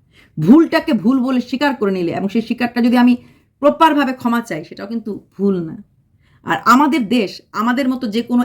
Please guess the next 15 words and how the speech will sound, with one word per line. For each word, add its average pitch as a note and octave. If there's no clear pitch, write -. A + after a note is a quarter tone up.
একজনের G3
কোনো A3+
রকম G#3+
অসম্মানের G#3+
ধার E3+
ধারে, G3+
একশো -
চল্লিশ A3+
কোটি G#3+
ভারতীয় G3+
যেখানে F#3
আছে, F3
সেখানে A#3+
একজন A3+
লোক C4